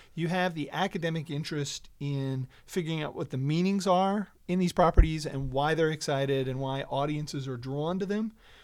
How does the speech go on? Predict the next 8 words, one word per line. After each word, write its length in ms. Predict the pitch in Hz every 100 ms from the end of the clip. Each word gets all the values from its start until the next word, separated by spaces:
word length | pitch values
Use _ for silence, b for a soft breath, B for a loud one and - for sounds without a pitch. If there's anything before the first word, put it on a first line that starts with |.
| b
But 200 | 160 147
you 120 | 170
also 380 | 175 165 202 202
have 420 | 165 170 156 143
the 80 | 147
kind 400 | - 151 151 143
of, 440 | 139 131 127 120 - b b b 131
um, 300 | 131 127